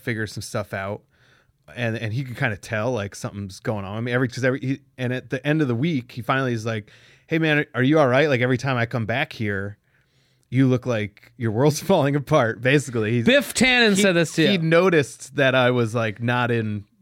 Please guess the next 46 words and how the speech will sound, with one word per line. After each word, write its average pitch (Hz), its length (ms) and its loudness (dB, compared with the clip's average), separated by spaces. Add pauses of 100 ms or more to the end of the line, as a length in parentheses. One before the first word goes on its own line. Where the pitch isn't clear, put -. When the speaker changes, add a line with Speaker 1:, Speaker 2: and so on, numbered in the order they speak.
(200)
Speaker 2:
Okay, 196 380 2
<laughs> 180 120 0
Speaker 1:
great 185 180 4
Speaker 2:
not, 196 140 -2
not 196 220 4
doing - 20 6 (220)
Speaker 1:
form. 170 80 0
Speaker 2:
great. 131 300 0
Yeah, 160 200 2
Speaker 1:
Yeah, 262 60 4
like, 185 140 4
I, 214 140 4
I - 40 6
was 202 100 0
fine 175 380 2
on 131 120 0
stage. 151 480 0
Speaker 2:
Yeah, 165 180 4
Speaker 1:
And 123 100 0
I, - 40 -10
you 147 120 -2
know, 113 100 -2
of 107 80 -10
course, 196 180 2
Speaker 2:
but 185 60 4
he 208 100 6
knew 226 180 6
something 196 280 2
was 165 120 2
on 156 100 2
your 135 80 0
mind. 123 100 0
Speaker 1:
He 190 80 2
knew 220 100 0
something 196 200 -4
was 170 100 0
on 165 60 4
my 139 100 2
mind. 127 540 -2
With, 185 200 0
and 185 140 -4
for - 180 -4
him 240 120 0
to 117 80 -4
Speaker 2:
This 254 260 2
is, 247 240 0